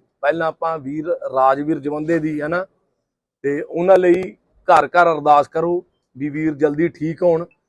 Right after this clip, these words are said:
ਬਾਕੀ ਅਰਦਾਸਾਂ ਲੱਗ ਵੀ ਰਹੀਆਂ ਨੇ ਤੇ ਪਹਿਲਾਂ ਨਾਲੋਂ ਮੰਨ ਲਓ ਸਟੇਬਲ ਵੀ ਨੇ। ਤੇ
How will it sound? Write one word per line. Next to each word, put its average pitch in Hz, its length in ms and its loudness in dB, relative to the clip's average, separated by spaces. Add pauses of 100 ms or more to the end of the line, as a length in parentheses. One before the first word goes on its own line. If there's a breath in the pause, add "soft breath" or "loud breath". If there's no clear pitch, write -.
(360)
ਬਾਕੀ 151 320 0
ਅਰਦਾਸਾਂ 156 420 0
ਲੱਗ 147 240 -2
ਵੀ 170 200 -2
ਰਹੀਆਂ 170 280 -4
ਨੇ 170 180 -8 (260)
ਤੇ 151 100 -4
ਪਹਿਲਾਂ 170 380 -4
ਨਾਲੋਂ 170 440 -2 (240)
ਮੰਨ 151 140 -4
ਲਓ 165 220 -8
ਸਟੇਬਲ 156 480 -4
ਵੀ 180 120 -4
ਨੇ। 175 160 -6 (680)
ਤੇ 151 260 -6